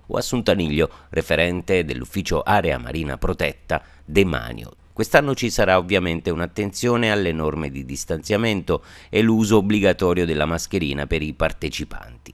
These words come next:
Il comune partecipa sempre a questo tipo di attività perché il coinvolgimento dei cittadini aumenta la responsabilità sociale e la sensibilità nei confronti dell'ambiente, ha commentato il sindaco facente funzioni Luisa Maiuri.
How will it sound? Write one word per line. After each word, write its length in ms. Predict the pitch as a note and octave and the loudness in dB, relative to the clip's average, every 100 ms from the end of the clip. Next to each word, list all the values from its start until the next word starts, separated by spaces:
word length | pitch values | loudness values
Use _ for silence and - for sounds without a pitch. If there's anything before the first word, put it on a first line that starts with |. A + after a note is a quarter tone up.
| - | -6
Il 220 | G2+ F2 | -4 -4
comune 500 | - D2+ E2 F2+ G#2 | -2 -2 -2 -2 -2
partecipa 680 | G2 E2+ - C2+ - - D2+ | 0 0 -2 -10 -10 -8 -8
sempre 420 | - F2 E2 E2 | -4 -4 -2 -4
a 60 | D2+ | -4
questo 400 | - E2 F2 - | -4 -8 -8 -8
tipo 240 | G#2 F2+ | -6 -4
di 100 | D#2+ | -4
attività 480 | D2 - G#2 - C#3 - - - | -4 -4 -6 -2 -4 -6 -20 -8
perché 300 | - A#2+ - | -2 -2 2
il 240 | A2 G2+ - | 0 0 2
coinvolgimento 840 | C#3 C3+ A2 F2+ E2 F#2 F2 D#2 | 2 4 0 0 0 -2 -2 -4
dei 180 | C2 - | -6 -8
cittadini 520 | E2+ - G#2 D2+ - - | -6 -4 -4 -6 -10 -2
aumenta 560 | F#2+ F#2+ F#2 F2 F2+ | 0 2 0 0 -2
la 100 | C2+ | -2
responsabilità 880 | B1 C2+ - E2+ - E2+ F2 F2 F2 | -6 -10 -6 -6 -2 -4 -2 -2 -2
sociale 640 | - G#2+ - F2 F2 E2+ - | -2 -2 2 4 4 0 0
e 120 | G#2 | 2
la 140 | G2 | 2
sensibilità 880 | F2+ - C#3 C3 G#2+ F#2 F2 E2+ - | 0 0 -2 -2 -4 -4 -6 -4 -6
nei 160 | - - | -8 -10
confronti 560 | - E2+ - F2+ E2 E2+ | -6 -6 -4 -4 -4 -4
dell'ambiente, 840 | E2+ F2 F2 F2 C#2+ C2 C2 - | -2 -2 -2 0 -2 -2 -8 -10
ha 160 | - F#2 | -4 -6
commentato 680 | - A2 G2+ C#2 - - - | -2 -2 -2 -4 -10 -14 -14
il 120 | - | -12
sindaco 440 | - G#2 E2+ C2 - | -6 -4 -4 -6 -10
facente 480 | - - F2 D#2+ F2 | -12 -6 -4 -4 -8
funzioni 520 | - G2+ - B1 A1 | -8 -8 -8 -8 -10
Luisa 360 | C#2+ F2+ D#2+ F2 | -6 -4 0 0
Maiuri. 480 | E2+ D#2 B1+ C2+ | 0 -2 -2 -6